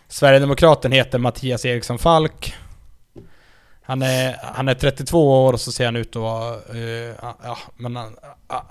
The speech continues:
han, han, han ser ut som en sjuttioåring. Alltså, han,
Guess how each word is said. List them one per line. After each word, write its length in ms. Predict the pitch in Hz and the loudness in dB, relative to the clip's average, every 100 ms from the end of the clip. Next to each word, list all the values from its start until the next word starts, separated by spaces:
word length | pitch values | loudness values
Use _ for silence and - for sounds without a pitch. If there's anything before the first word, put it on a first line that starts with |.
| - - _ _ - | -20 -20 _ _ -16
han, 300 | - 143 135 | -6 -6 -4
han, 260 | 131 139 | -4 -4
han 100 | 135 | -4
ser 140 | 135 151 | -2 -2
ut 100 | 127 | -2
som 100 | 117 | -6
en 60 | |
sjuttioåring. 680 | - 127 - 131 113 110 123 - _ _ - - 226 - | -4 -4 -4 -4 -4 -10 -16 -20 _ _ -6 -2 0 0
Alltså, 200 | - 123 | -2 0
han, 240 | 123 123 | -2 -4